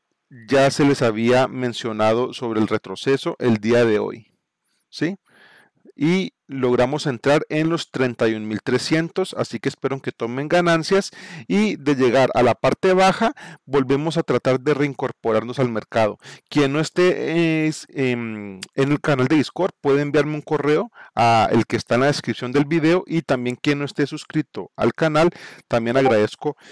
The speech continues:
que se suscriban y ta-, y me colaboren con sus likes. No siendo más,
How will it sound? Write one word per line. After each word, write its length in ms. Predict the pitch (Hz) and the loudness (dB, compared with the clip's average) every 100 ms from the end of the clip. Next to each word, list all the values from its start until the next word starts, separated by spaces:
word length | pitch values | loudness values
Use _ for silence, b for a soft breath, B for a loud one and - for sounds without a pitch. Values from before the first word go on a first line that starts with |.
| B - | B -4
que 140 | 123 | -2
se 100 | 123 | -2
suscriban 540 | 113 107 - 170 190 190 | -6 -10 -4 0 0 0
y 140 | 147 | -4
ta-, 140 | - - | -2 -4
y 160 | 127 120 | -2 -2
me 140 | 113 | -2
colaboren 520 | - 113 107 110 127 | 0 2 2 0 -4
con 180 | 120 123 | -6 -8
sus 260 | - 92 117 | -8 -8 0
likes. 380 | 113 101 - - B B B B B _ _ _ _ - | 2 2 -4 -18 B B B B B _ _ _ _ -10
No 180 | 139 151 | -4 0
siendo 300 | 160 147 165 | 0 0 0
más, 280 | 202 233 | 2 0